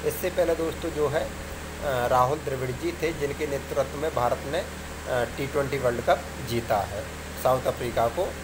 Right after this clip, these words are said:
हराकर। नेक्स्ट है दोस्तों, इमरजेंसी कब लगी थी? तो दोस्तों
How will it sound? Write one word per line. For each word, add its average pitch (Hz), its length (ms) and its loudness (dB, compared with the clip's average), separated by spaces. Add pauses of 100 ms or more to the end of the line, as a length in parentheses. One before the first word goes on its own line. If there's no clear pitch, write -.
(100)
हराकर। 101 440 2 (1300)
नेक्स्ट 143 240 2
है 165 100 2
दोस्तों, 160 400 0
इमरजेंसी 147 600 2
कब 143 240 2
लगी 143 260 2
थी? 165 180 -4 (480)
तो 135 60 -6
दोस्तों 156 280 -2